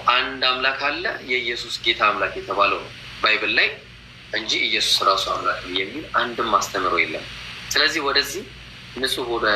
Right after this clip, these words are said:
ወደ ሆነ አስተምሮ ጠራሃለሁ ለማለት ነው። ፋይናሊ ስላሴ የሚባልም አንድ ትምህርት ቢብሊካሊ የሚሆን አንድም ነብይ፣ አንድም ነብይ ነው። አንድ ነብይ ቢያንስ እንዴት ይጠፋል? አንድ ነብይ አብ፣ ወልድ፣ መንፈስ ቅዱስ አንድ አምላክ ብሎ የሰበከ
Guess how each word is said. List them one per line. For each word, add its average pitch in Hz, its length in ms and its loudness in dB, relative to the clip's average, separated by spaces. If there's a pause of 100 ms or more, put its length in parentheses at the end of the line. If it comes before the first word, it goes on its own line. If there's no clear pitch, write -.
ወደ 110 200 4
ሆነ 110 220 2
አስተምሮ 107 500 2
ጠራሃለሁ 104 580 4
ለማለት 95 400 -2
ነው። 87 120 -8
ፋይናሊ 98 360 4 (460)
ስላሴ 113 360 2
የሚባልም 107 500 2 (100)
አንድ 123 300 4
ትምህርት 127 360 -4 (1000)
ቢብሊካሊ 120 600 2
የሚሆን 127 400 -4 (240)
አንድም 202 560 2 (160)
ነብይ፣ 202 300 2 (640)
አንድም 214 420 2
ነብይ 151 300 0
ነው። - 100 -10 (200)
አንድ - 280 2
ነብይ 233 280 -2 (180)
ቢያንስ 147 340 -4
እንዴት 131 200 -4
ይጠፋል? - 360 0
አንድ - 180 4
ነብይ 90 240 -4 (580)
አብ፣ 151 200 6
ወልድ፣ 147 200 -2
መንፈስ 135 300 -6
ቅዱስ 120 280 -10
አንድ 131 240 4
አምላክ 123 320 4
ብሎ 107 180 -6
የሰበከ - 460 -2